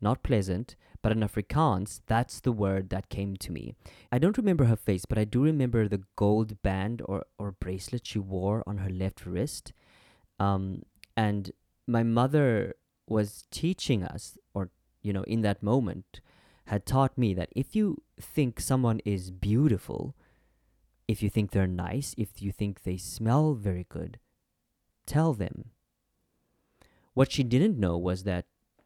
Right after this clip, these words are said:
she was instilling within me a sense of confidence and a purpose. Though she may not have known it at the time, it's because, you know, she had never received those words as a young girl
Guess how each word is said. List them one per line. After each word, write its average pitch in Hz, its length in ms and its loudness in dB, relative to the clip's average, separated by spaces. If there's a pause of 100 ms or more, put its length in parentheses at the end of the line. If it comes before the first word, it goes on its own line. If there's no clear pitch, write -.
(200)
she - 160 -6
was 110 200 2
instilling 123 840 2 (100)
within 104 380 0
me 123 240 0
a 107 100 -6
sense 104 340 -6
of - 160 -12
confidence - 840 -2 (720)
and 107 180 -2
a 101 40 -4
purpose. - 720 0 (280)
Though 143 140 4
she 147 140 -2
may 156 160 2
not 185 180 0
have 135 240 0
known 123 240 2
it 143 100 0
at - 140 -4
the 131 80 -4
time, 92 380 -6
it's - 160 -12
because, 120 520 -4 (640)
you 117 120 0
know, 110 260 2
she - 220 -6
had 156 100 -2 (400)
never 143 380 -4
received 127 720 -8 (540)
those 117 260 0
words 101 720 -2 (640)
as 110 160 0
a 110 60 4
young 101 240 2
girl 110 500 0